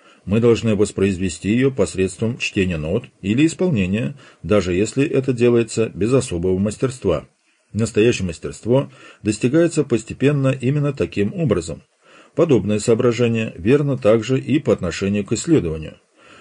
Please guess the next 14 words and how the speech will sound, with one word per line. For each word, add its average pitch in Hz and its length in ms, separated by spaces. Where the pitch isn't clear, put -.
Манипуляции 110 800
с - 160
исследуемым 98 800
материалом 117 760
дают 127 320
человеку 147 480
более 101 380
точное 87 400
знание 95 560
действительности, 95 920
чем 147 320
внутреннее 113 800
абстрактное 101 720
умозрение. 98 640